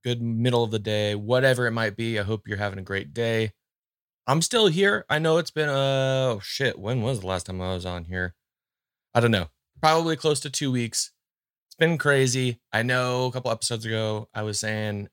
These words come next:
"I'm back, don't worry." I'm taking too much time. I, I already understand that. So, working on it. Things have been crazy. I recently, this is, I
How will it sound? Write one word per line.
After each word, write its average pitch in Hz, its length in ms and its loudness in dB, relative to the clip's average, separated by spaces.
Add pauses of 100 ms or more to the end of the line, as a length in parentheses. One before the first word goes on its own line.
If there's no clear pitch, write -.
"I'm 104 100 -10
back, 110 480 -4
don't 110 160 -2
worry." 113 460 -2 (2250)
I'm 165 120 6
taking 226 260 8
too 196 140 2
much 170 240 2
time. 95 200 2
I, 131 280 4
I 135 240 2
already 139 260 2
understand 110 440 -6
that. - 160 -16
So, 107 360 2 (500)
working 170 300 4
on 156 220 4
it. 147 160 2 (320)
Things 156 180 -2
have 160 80 -2
been 143 160 -4
crazy. 127 640 0 (400)
I 120 460 4
recently, 123 560 0
this 113 220 -4
is, 107 180 -10
I 107 140 -6